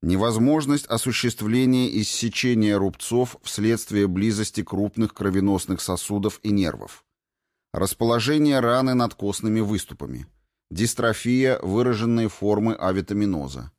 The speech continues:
Как первичная, так и вторичная хирургическая обработка может быть повторной. О повторной П Х О можно говорить – когда первое вмешательство по тем или иным причинам было заведомо нерадикальным.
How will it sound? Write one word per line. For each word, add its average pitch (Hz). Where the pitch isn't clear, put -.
Как 147
первичная, 117
так 127
и 127
вторичная 107
хирургическая 101
обработка 90
может 104
быть 87
повторной. 90
О 85
повторной 156
П 123
Х -
О 131
можно 110
говорить – 98
когда 113
первое 143
вмешательство 120
по 110
тем 135
или 107
иным 110
причинам 131
было 127
заведомо 107
нерадикальным. 95